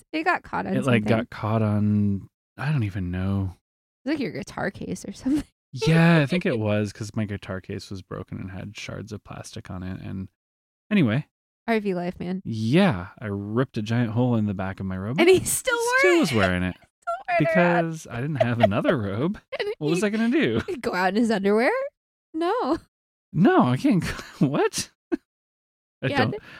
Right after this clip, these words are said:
Speaker 2: I don't think they would.
Speaker 1: <laughs>
Speaker 2: That
Speaker 1: You
Speaker 2: might
Speaker 1: have
Speaker 2: be
Speaker 1: to
Speaker 2: a
Speaker 1: wear
Speaker 2: good
Speaker 1: the
Speaker 2: way to
Speaker 1: robe.
Speaker 2: get kicked out of a campground.
Speaker 1: <laughs> You gotta really watch out on a windy day.
Speaker 2: Oh, goodness.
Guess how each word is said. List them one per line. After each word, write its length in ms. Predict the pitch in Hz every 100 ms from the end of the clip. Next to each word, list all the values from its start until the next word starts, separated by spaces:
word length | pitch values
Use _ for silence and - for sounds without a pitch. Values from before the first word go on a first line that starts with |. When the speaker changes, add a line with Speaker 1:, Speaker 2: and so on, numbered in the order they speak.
| -
Speaker 2:
I 80 | 123
don't 220 | 123 117
think 220 | 117 113
they 120 | 110
would. 380 | 104 110 113 107 -
Speaker 1:
<laughs> 60 | - - 480 392 - 453 415
Speaker 2:
That 160 | - 131
Speaker 1:
You 60 |
Speaker 2:
might 340 | 117 120 131 -
Speaker 1:
have 40 |
Speaker 2:
be 60 | -
Speaker 1:
to 60 | 139
Speaker 2:
a 20 |
Speaker 1:
wear 100 | 135 127
Speaker 2:
good 60 |
Speaker 1:
the 60 | 120
Speaker 2:
way 80 | 113
to 40 | 113
Speaker 1:
robe. 80 | 110
Speaker 2:
get 160 | 120
kicked 240 | - 113 -
out 100 | 107
of 80 | 110
a 60 |
campground. 440 | - 165 220 554 -
Speaker 1:
<laughs> 680 | 554 440 587 453 - - -
You 80 | 214 - - -
gotta 180 | 302 233
really 200 | 202 202
watch 240 | 202 202
out 140 | 190
on 100 | 190
a 60 | 185
windy 320 | 196 208 208
day. 180 | 196 196 - - 240 208 _ _ 233 226 202 175 _ -
Speaker 2:
Oh, 200 | 120 107
goodness. 680 | 87 - - - - -